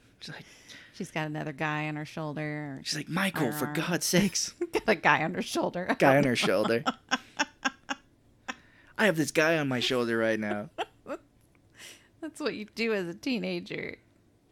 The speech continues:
Speaker 1: So, well, speaking outside of the window here, uh, Eric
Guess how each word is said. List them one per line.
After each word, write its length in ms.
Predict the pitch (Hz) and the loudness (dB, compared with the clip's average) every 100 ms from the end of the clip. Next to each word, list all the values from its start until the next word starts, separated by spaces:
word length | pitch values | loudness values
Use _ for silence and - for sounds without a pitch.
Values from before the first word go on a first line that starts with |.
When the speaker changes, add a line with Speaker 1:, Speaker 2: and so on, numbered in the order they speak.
| 269 - _ | -20 -20 _
Speaker 1:
So, 220 | - 120 | -2 0
well, 100 | 123 | 0
speaking 320 | - 233 185 | 0 2 2
outside 260 | 160 160 147 | 0 2 0
of 60 | - | 0
the 100 | 127 | 0
window 340 | 190 196 131 | 0 2 2
here, 360 | 113 127 127 - - | 4 2 2 -2 -2
uh, 200 | 120 104 | 0 4
Eric 500 | 147 156 - - | 6 6 4 -12